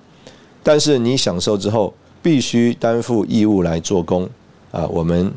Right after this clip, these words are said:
享受之后，应该将自己献，奉献给主，做他的工。啊，所以如果，呃，我们有这个印象的话，我们就可以，呃，领会，就是刚刚我们，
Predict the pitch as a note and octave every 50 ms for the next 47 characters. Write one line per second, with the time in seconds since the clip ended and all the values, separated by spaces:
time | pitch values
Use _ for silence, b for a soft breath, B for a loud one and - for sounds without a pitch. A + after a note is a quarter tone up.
0 | C3 - - - - F#2 D#2 E2 - G#2 F#2 E2 - G2 G2 G#2+ G2+ F2+ E2 B
1 | B B B B G2+ G#2 G#2+ G#2+ G#2 G2+ - G#2+ G#2 G#2+ G#2 G2+ F2 F#2 E2 D#2
2 | - - - D3 A#2+ G2+ - - - C#3+ A#2+ A2 - B2 A2+ G2+ F2+ G2 G2 A2
3 | G2+ - F#2+ E2+ F2 G2+ A2+ - B B B B B B B - - B2+ G#2+ F#2
4 | D#2+ - - - F2 F2 F2 F2 E2+ - - - G#2 G#2 A2 B2 - - - G2
5 | F#2+ F#2 - - G#2 G2+ G2 G2 G#2 G2+ G#2 G2+ G2 - B B B B B B
6 | - F2+ E2+ E2+ E2+ E2+ F2+ F#2+ F#2+ F#2 E2+ E2 E2 E2 - - - B B B
7 | B B B B - - G2 F2+ F#2 F2 - B2+ B2+ A2+ G#2+ - B2+ A2 G#2 G2+
8 | G2 A#2 A2+ G2 F#2 F2+ E2+ F2+ F#2+ G2+ F2+ - G2 F#2+ F#2+ F#2 F2+ - B B
9 | B B B B G2 F#2 F2 E2+ E2+ D#2+ E2 - - A#2 G#2+ F#2+ E2 - - -
10 | G2 F#2 G2+ F#2+ F2+ G#2+ G#2 G#2 G2+ G2 G2+ E2 - F2 E2+ E2+ E2 F2 F#2+